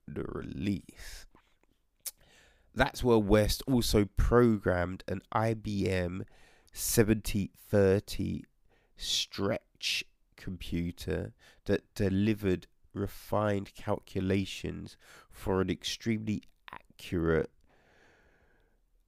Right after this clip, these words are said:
geodetic Earth model, a geoid optimized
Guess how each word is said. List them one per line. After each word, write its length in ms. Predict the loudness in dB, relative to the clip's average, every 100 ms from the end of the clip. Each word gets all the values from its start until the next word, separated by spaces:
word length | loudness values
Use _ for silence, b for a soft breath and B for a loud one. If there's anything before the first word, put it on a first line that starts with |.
| _ _ _ _ _ -12
geodetic 840 | -4 2 6 8 8 6 6 4 2 -6 _ _ -2 -2 -6 _ -18 -16 -6 -2 -2 -2 -2 -2 -2 -10 -20 _ _ _ _ 4
Earth 380 | 6 8 6 2
model, 540 | 0 0 0 -2 -4 -8 _ _ _ _ _ -20 -20 -16 B B -8 -2
a 100 | -2 -2 -10
geoid 720 | 0 4 8 8 8 6 2 -6 -10 _ _ _ _
optimized 1160 | 4 4 2 2 4 4 4 2 0 -2 -10